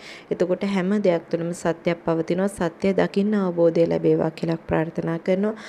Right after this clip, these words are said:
වරමේ කාලයක් අනිවාර්යෙන්, වරමට අවසරයට කාලයක් බලපාන්නේ මෙන්න මේ හේතු නිසා.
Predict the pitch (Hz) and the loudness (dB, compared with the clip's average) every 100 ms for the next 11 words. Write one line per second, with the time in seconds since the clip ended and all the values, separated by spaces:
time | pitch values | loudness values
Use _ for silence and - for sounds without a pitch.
0 | - - 185 185 185 196 190 185 175 170 | -18 -4 0 2 2 0 0 -2 2 4
1 | 170 170 165 165 165 160 165 180 190 175 | 2 0 0 0 0 2 2 0 -2 -2
2 | 165 170 170 165 - 170 170 170 175 - | -2 -2 -2 -4 -2 0 0 0 -4 -2
3 | 165 165 165 165 160 156 170 190 196 170 | 0 0 0 0 0 2 0 2 0 0
4 | 165 170 165 170 156 170 170 170 220 | 0 0 0 0 2 2 0 0 0